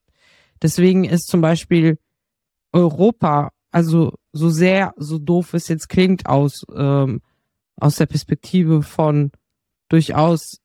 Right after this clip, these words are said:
einer Person, die, die nicht pro Militär ist,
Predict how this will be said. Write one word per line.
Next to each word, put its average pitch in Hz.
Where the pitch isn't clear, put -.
einer 156
Person, 170
die, 151
die 156
nicht 190
pro 165
Militär 160
ist, 131